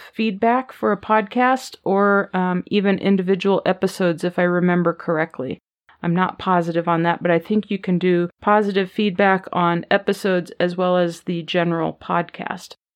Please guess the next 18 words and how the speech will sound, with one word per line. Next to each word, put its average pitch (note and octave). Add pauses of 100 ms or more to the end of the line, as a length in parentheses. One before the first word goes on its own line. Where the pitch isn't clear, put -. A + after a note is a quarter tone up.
(360)
Um, F3
they F3+
also G#3
have F#3+
the F3+
new G3
podcast G3+
directory, G#3
which G#3
I G#3+
understand G3+
is G3
a G3
lot G3
of F#3+
fun G#3
to G3
explore. G#3